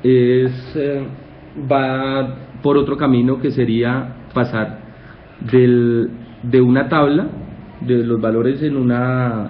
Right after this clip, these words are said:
eh, tabular, pasarlo también a, a graficar. Acá lo que, lo que buscamos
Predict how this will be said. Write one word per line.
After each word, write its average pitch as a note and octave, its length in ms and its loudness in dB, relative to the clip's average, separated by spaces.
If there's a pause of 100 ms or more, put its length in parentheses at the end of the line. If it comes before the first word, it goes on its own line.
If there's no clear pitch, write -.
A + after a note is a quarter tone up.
eh, A2 260 0
tabular, D3+ 640 0 (380)
pasarlo A#2+ 480 0
también A2+ 340 -2
a, A2+ 400 -4
a - 120 -6
graficar. G#2+ 600 -4 (600)
Acá C3 160 0
lo C3+ 120 4
que, C#3+ 520 2
lo B2+ 120 0
que B2+ 120 0
buscamos B2 680 0